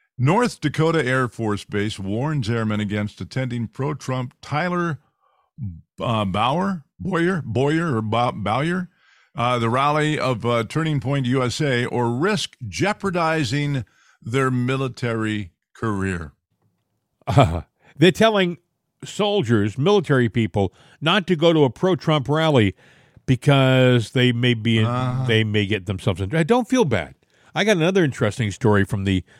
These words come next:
Speaker 2: Biden administration. I'm not gonna go into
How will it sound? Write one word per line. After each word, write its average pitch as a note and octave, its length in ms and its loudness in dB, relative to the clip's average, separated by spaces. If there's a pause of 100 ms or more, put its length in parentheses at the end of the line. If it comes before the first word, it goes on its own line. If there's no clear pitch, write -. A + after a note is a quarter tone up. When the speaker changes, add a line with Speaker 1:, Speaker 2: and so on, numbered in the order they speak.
(140)
Speaker 2:
Biden A2+ 500 0
administration. G2 720 0
I'm G#3+ 80 -2
not F#3+ 120 2
gonna C3 200 6
go A2+ 340 4
into G2+ 540 0